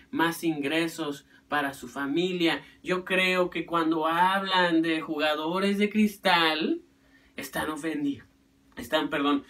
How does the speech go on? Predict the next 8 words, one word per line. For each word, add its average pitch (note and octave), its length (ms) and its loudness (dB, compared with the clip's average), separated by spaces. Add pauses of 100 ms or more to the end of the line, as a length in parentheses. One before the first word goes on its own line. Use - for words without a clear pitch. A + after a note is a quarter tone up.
(160)
ofendiendo D3+ 1120 2 (720)
a C#3 80 0
los C3+ 160 -2
jugadores, C3 680 0 (220)
están D#3+ 480 2 (140)
ofendiendo C#3+ 1000 0 (180)
al C3 200 -4
gremio, D3 600 0